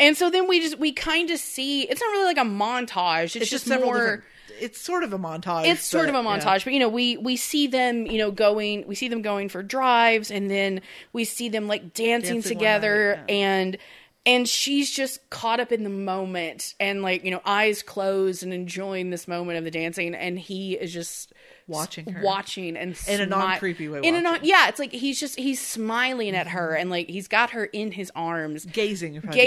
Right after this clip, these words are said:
Speaker 2: a better
Speaker 1: Gazing,
Speaker 2: word.
Speaker 1: yes. And, and so she's, um,
Speaker 2: They're both a little Twitter pages.
Speaker 1: Yeah, they're both a little Twitter page in this moment. Um,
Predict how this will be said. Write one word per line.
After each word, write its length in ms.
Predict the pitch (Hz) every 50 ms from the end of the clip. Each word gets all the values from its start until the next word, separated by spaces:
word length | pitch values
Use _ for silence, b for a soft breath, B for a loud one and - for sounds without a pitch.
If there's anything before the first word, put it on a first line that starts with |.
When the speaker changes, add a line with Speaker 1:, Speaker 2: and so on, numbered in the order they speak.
| 254 247
Speaker 2:
a 40 |
better 60 | 220 214 196
Speaker 1:
Gazing, 180 | 180 165 156 156
Speaker 2:
word. 80 | 131 107
Speaker 1:
yes. 480 | 190 190 180 170 160 151 160 - - - -
And, 420 | 208 202 202 202 196 196 190 190 - -
and 160 | 196 196 190
so 220 | - 220 202 196
she's, 840 | 190 - - - - 202 190 190 190 196 196 196 185 175 - - b b b b b b b b b _ _
um, 540 | - 208 196 185 175 165 156 151 151 160 165 - _
Speaker 2:
They're 120 | - 214 220
both 200 | 220 269 262 269
a 20 |
little 140 | 247 196 190
Twitter 260 | - - 214 165 156
pages. 240 | - 170 135 226 226
Speaker 1:
Yeah, 220 | 277 240 170 165
they're 120 | 185 208 220
both 180 | 247 247 247
a 40 | 269
little 100 | 247 226
Twitter 200 | - 220 220 208
page 200 | 185 175 185 180 175
in 80 | 160
this 140 | 165 165 - 175
moment. 340 | 165 165 151 139 135 - _ -
Um, 440 | 202 202 196 185 175 160 156 160